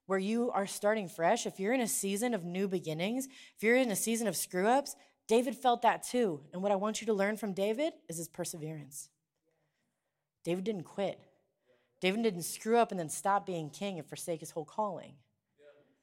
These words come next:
David screwed up, and then he put on grieving clothes, and he wept to God and begged for his forgiveness. We have those Psalms too.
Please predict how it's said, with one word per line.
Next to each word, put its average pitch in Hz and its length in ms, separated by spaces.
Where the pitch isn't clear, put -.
David 190 340
screwed 185 360
up, - 560
and 165 80
then 185 60
he 170 80
put 226 260
on 180 160
grieving 160 480
clothes, 131 460
and 170 120
he 139 100
wept 160 800
to 165 100
God 160 460
and 147 140
begged 175 300
for 165 180
his 165 180
forgiveness. 147 540
We 147 60
have 160 300
those 143 180
Psalms 127 380
too. 139 260